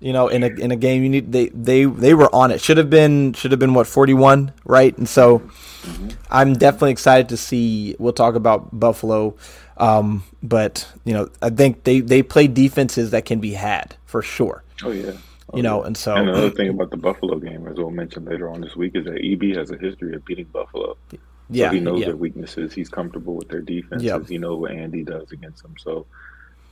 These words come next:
Speaker 2: it's not far-fetched.
Speaker 1: Yeah, it's not. And, I mean, if Sam Howell, if this is his third start, he's three and oh in his three starts, um, and this is him just getting started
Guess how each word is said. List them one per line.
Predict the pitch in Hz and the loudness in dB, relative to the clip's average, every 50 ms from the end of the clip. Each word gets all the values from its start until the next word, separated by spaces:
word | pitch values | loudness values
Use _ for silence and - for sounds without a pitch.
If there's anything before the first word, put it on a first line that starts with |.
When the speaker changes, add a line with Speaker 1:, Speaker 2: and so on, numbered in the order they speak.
| - _ _ _ _ _ _ _ | -20 _ _ _ _ _ _ _
Speaker 2:
it's | 92 104 - - | -8 -8 -6 -8
not | 87 92 117 - - | -10 -10 -10 -10 -4
far-fetched. | - 76 85 82 - - 98 92 - - - _ _ - _ _ _ _ _ _ _ _ _ _ _ _ _ _ - | -2 -2 -2 -2 -2 -2 -2 -2 -2 -4 -10 _ _ -20 _ _ _ _ _ _ _ _ _ _ _ _ _ _ -6
Speaker 1:
Yeah, | 139 143 - 92 - - - _ | -2 -2 -2 -2 -4 -10 -12 _
it's | - 147 - - | -6 -6 -4 -2
not. | 139 117 101 - - | -4 -4 -4 -4 -2
And, | - 135 127 131 - 123 | 0 0 0 0 2 2
I | 143 | 4
mean, | 147 147 147 147 | 4 4 4 4
if | 127 120 - | 2 0 0
Sam | - 170 170 175 180 | 0 2 2 4 4
Howell, | 170 170 160 170 165 127 | 6 6 8 8 8 6
if | 127 117 | 4 4
this | 117 151 156 - | 2 0 0 2
is | 170 147 - - - | -2 -4 -4 -6 -6
his | - 139 127 123 120 113 | -2 2 2 2 2 0
third | - - 151 151 156 147 | 2 2 4 4 4 2
start, | - - 147 143 | 4 4 6 6
he's | 131 117 - | 4 2 -4
three | - 143 151 156 | -4 -2 -2 0
and | 156 | 2
oh | 143 139 | 2 0
in | 135 127 | 0 0
his | 120 | -4
three | - - 139 139 135 | -6 -4 -4 -4 -4
starts, | - - 120 120 120 113 - - - | -2 0 2 2 2 2 0 -6 -4
um, | - 117 113 113 113 110 - - - - - - - _ _ _ | -2 0 0 0 0 -4 -8 -10 -20 -20 -20 -20 -20 _ _ _
and | 110 113 107 | -8 -4 0
this | 135 160 156 - | 0 2 4 2
is | 185 151 | 2 4
him | 143 156 165 160 139 | 6 4 4 4 4
just | 123 143 135 - | 2 2 2 4
getting | 156 135 117 | 2 2 2
started | 113 - - 135 139 170 170 190 190 160 - | 0 -2 2 2 2 4 2 2 -2 -2 -6